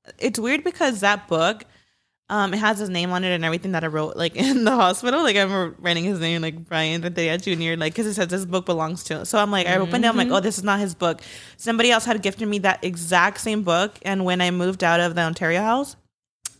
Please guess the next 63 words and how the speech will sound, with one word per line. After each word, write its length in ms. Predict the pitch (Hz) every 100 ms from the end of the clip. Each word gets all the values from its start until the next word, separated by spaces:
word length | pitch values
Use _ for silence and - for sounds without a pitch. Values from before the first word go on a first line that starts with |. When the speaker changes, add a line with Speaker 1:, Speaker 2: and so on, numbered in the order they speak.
| _ 190
Speaker 1:
um, 320 | 196 175 175
I 120 | 190
found 240 | 185 180 180
that 160 | 170
book, 200 | 175 175
and 100 | 190
I 40 | 185
was 100 | 202
like, 140 | 180
<gasps> 40 | 262
"Oh, 340 | 370 339 - - _ _
we 100 | 277
have 140 | 311 349
another 300 | 370 381 392
one 160 | 403
exactly 480 | 392 311 339 359 370
like 220 | 359 370 370
this." 300 | 277 208 269
Like, 120 | 214
that's 180 | 247 269
so 120 | 269
crazy 380 | 285 269 262 208
'cause 320 | 247 208 190 - 190
that 220 | 208 208
book 180 | 220 214
was, 120 | 220
like, 120 | 214
his 140 | 202 180
go-to, 300 | 170 175 214
but 100 | 190
we 80 | 208
have 120 | 185
another 240 | 151 147
one. 160 | 90 92 - - _
So 140 | - 269
it 20 |
Speaker 2:
Mm-hmm. 40 | 262
Speaker 1:
wasn't 280 | 311 339 208
his 320 | - 214 208
'cause 240 | 220 190
we 100 | 208
actually 240 | 208 - 254
have 160 | 214
everything 380 | - 170 180 180
that 100 | 165
we 100 | 165
had 140 | 180 165
in 60 |
the 60 | 151
hospital, 320 | 160 - 160
like, 140 | 151 170
in 80 |
a 40 | 151
bin 380 | 147 151 175 220 _ _ _ _ _ -
to 100 | 208
collect, 460 | - 190 165 -
like, 140 | 165 -
his 180 | 185
scent, 420 | - - 160 190 226 _ _ _ _
like, 160 | 185 -
everything 380 | 175 185 175 160
in 140 | 165
there. 280 | 180 233